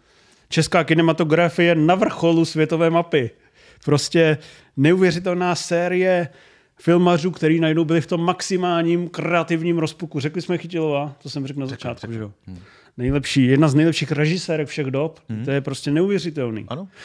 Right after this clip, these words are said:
Speaker 1: A tyhle, eh, spolu nejen spolupracovali vzájemně, konzultovali své věci, ale zároveň šli trošku tak jako proti sobě, víš, jako takový krea-, kreativní pnutí.
Speaker 2: <laughs>
Speaker 1: Něco, jak když my si vzájemně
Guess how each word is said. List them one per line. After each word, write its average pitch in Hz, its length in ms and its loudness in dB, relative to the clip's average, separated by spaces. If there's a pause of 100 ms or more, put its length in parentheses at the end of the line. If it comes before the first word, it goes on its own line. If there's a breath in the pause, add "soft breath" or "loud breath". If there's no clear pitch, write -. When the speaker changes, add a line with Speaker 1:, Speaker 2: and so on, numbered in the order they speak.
(300 loud breath)
Speaker 1:
A 131 60 -2
tyhle, 147 540 4
eh, 131 640 -4
spolu 135 680 -4 (320 soft breath)
nejen 147 300 2
spolupracovali 147 1120 -2
vzájemně, 143 880 0
konzultovali 147 800 2
své 147 260 0
věci, 151 420 -2 (220 loud breath)
ale 127 180 -6
zároveň 131 400 -2
šli 135 320 0
trošku 143 440 -8
tak 135 160 -12
jako 131 400 -10
proti 131 300 -10
sobě, 156 360 -4
víš, 135 220 -8
jako 135 160 -10
takový 123 240 -12
krea-, 139 400 -6
kreativní 143 560 -2
pnutí. 147 560 2 (160 loud breath)
Speaker 2:
<laughs> - 140 -12
Speaker 1:
Něco, 135 200 2
jak 143 100 4
když 143 160 0
my 147 140 4
si 156 140 -6
vzájemně 139 460 0